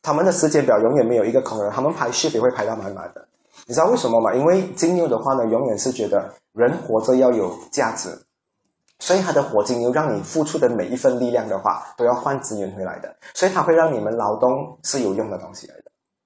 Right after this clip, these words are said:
OK？火金牛很会说服人的，所以如果你意志力稍微弱一点的话，你去对付他，你自己拿来的。你讲：“我要去跟火金牛吵架。”他讲说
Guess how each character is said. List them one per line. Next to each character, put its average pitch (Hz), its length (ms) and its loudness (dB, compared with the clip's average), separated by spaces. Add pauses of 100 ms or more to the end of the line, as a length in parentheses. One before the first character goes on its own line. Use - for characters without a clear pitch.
(440)
OK？ 151 340 0 (640)
火 - 300 -4
金 123 160 -2
牛 131 80 -4
很 139 140 -10
会 120 120 -8
说 120 180 -6
服 98 200 -12
人 92 120 -10
的， - 140 -14
所 135 180 0
以 120 280 2
如 131 100 0
果 135 100 -2
你 110 120 -2
意 - 140 -4
志 139 140 -4
力 127 120 0
稍 113 160 -2
微 107 100 0
弱 113 220 0
一 - 20 -2
点 104 160 -6
的 95 80 -10
话， 104 140 -10
你 98 80 -10
去 110 100 -10
对 123 180 -2
付 117 160 -8
他， 110 140 -12
你 104 100 -12
自 110 140 -10
己 98 140 -12
拿 - 80 -18 (120)
来 - 80 -20
的。 - 80 -20 (920)
你 117 40 -12
讲 117 140 -2
：“我 123 80 4
要 143 60 2
去 202 100 0
跟 147 240 2
火 117 140 2
金 123 160 2
牛 127 100 4
吵 113 180 -4
架。” 117 360 -4
他 - 80 -10
讲 101 160 -12
说 127 240 -10